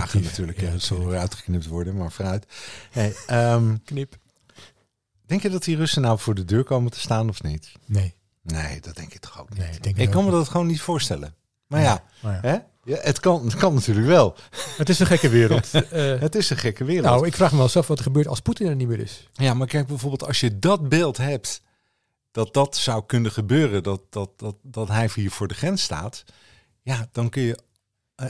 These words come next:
Speaker 2: een heleboel verklaren, hè, van wa-, wat je politiek stemt.
Speaker 1: Ja.
Speaker 2: Hè?
Speaker 1: Nee,
Speaker 2: Of
Speaker 1: ja.
Speaker 2: als je denkt, de aarde gaat ten onder,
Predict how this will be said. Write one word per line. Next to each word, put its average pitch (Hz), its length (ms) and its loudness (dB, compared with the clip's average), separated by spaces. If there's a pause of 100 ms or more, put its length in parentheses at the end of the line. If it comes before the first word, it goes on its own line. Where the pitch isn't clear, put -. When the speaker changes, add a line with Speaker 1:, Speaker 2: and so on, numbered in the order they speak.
Speaker 2:
een 131 140 -2
heleboel 147 420 2
verklaren, 147 680 -4 (380)
hè, 190 160 -8
van 165 220 -4
wa-, 127 200 -4
wat 113 260 0
je 110 100 -2
politiek 110 460 -2
stemt. 85 400 -2 (440)
Speaker 1:
Ja. 160 260 2 (160)
Speaker 2:
Hè? 185 120 -10
Speaker 1:
Nee, 117 220 2
Speaker 2:
Of 123 140 4
Speaker 1:
ja. 135 60 2
Speaker 2:
als 120 120 4
je 123 120 4
denkt, 120 420 0
de 104 260 -10
aarde 117 260 0
gaat 113 220 -2
ten 110 160 2
onder, 104 500 0